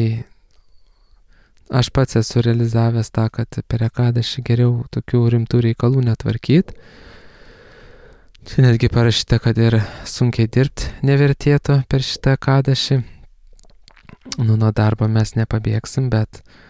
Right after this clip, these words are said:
bet, e, šventą vardą pakartot daugiau tikrai, manau, gali kiekvienas, kad ir vieną ratą dadėti pliuso. Ir tai duos tikrai didelę naudą. Š-, š-, š-,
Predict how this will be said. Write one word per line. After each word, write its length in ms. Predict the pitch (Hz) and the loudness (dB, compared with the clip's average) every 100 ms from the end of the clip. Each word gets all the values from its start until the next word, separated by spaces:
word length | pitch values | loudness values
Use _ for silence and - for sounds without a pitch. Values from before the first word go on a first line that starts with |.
| - - - - _ - | -20 -20 -20 -20 _ -10
bet, 540 | - 117 117 117 113 - | -2 0 4 4 2 0
e, 80 | 117 113 117 | 2 2 0
šventą 400 | 113 - 120 113 110 | -2 0 2 2 2
vardą 280 | 113 - 120 | 0 0 0
pakartot 560 | 123 - 123 - 117 | 0 0 -2 0 0
daugiau 400 | 117 113 117 113 | 2 2 2 0
tikrai, 320 | - - 113 | 0 -4 -2
manau, 480 | 113 117 113 113 110 - _ _ _ - - - - _ - | 0 0 0 0 -2 -6 _ _ _ -20 -20 -20 -20 _ -18
gali 380 | - 123 117 117 | -6 0 2 0
kiekvienas, 500 | - - 113 104 104 | -2 -4 0 2 0
kad 180 | - 113 | -2 -2
ir 120 | 113 113 | 0 2
vieną 240 | 113 113 | 2 2
ratą 280 | 107 104 - | 2 0 -2
dadėti 640 | 113 107 - 117 127 131 117 - | -2 -2 0 0 0 0 -2 -4
pliuso. 400 | 123 120 - 117 - _ - - - - - - | -2 -2 -2 -4 -6 _ -20 -20 -20 -20 -20 -6
Ir 460 | 113 110 107 110 110 110 - - - - | 0 2 2 0 0 -4 -6 -20 -20 -6
tai 160 | - | -2
duos 240 | 120 117 110 | 2 2 2
tikrai 380 | - - 117 120 | -2 0 2 2
didelę 400 | 113 117 117 113 | 0 0 2 2
naudą. 480 | 117 107 104 104 | 2 2 -2 -6
Š-, 220 | 110 - 135 | -8 -10 -10
š-, 280 | - - | -10 -10
š-, 320 | 165 - - | -10 -10 -10